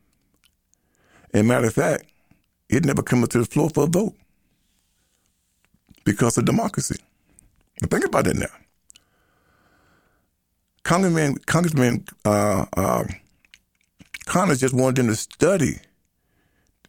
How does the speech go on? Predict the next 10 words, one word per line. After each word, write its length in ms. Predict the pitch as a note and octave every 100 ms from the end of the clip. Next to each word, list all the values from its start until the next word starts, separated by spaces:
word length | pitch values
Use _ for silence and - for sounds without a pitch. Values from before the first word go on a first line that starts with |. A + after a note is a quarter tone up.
| _
you 80 | -
know, 420 | F#2+ F#2 - A#2 - _ _ _
reparation. 540 | G2+ E2 D#2 C2 - - -
Just 200 | - -
study 280 | - B2 F2+
it. 100 | - _ _ _ _ _ _ _ _ _ _ _
Every 180 | A2+ A#2
year 120 | G2
shot 300 | - E2 D2+
down. 180 | -